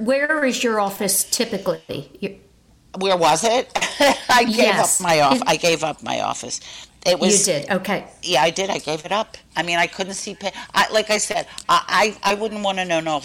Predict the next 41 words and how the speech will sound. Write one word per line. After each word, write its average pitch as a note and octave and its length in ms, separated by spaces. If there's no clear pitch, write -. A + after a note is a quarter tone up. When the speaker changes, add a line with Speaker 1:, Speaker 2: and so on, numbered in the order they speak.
Speaker 2:
uh, D#3+ 240
an D#3+ 160
office E3 320
building D3+ 380
in C#3+ 140
town E3+ 340
now. B2 260
Nobody's F#3+ 420
gonna G3 180
go F#3+ 140
back. A#3+ 460
I D3+ 120
mean, F3 160
Speaker 1:
Yeah, E3+ 120
Speaker 2:
they're F3 80
just, F3 260
Speaker 1:
it's G#3 160
gonna, G#3 200
Speaker 2:
it's - 340
Speaker 1:
do C#4 140
you D4+ 200
see F4+ 220
a E4+ 60
light E4 280
at E4 100
the D4 140
end D4 140
of D4+ 80
the D4+ 80
tunnel? D4 440
Speaker 2:
Well, A3 320
you G#3+ 100
know, G3 280
I'm G#3+ 280
a G#3 60
fan F3 360
of D#3 140
Doctor D#3 320
Fauci's, C3+ 720
despite, C3 640
uh, A#2+ 240